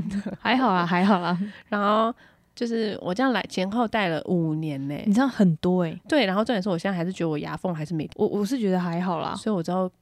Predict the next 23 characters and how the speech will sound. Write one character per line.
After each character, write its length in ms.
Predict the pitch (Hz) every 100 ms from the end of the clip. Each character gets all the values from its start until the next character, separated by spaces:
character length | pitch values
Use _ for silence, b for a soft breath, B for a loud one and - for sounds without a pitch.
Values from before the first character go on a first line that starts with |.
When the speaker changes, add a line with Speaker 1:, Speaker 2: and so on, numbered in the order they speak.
| _
Speaker 1:
我 100 | 190
觉 100 | 196
得 60 | 202
我 140 | 190
之 180 | - 185
后 100 | 190
可 120 | 170
能 80 | 147
还 100 | 160
要 80 | 160
再 220 | 165 - _ _ _ _ _
Speaker 2:
我 100 | 214
觉 80 | 202
得 60 | 214
看 180 | 240
起 80 | 190
来 100 | 165
是 140 | - 180
还 80 |
好。 0 |
Speaker 1:
调 260 | - 175 160
一 60 | 165
下。 360 | - 165 180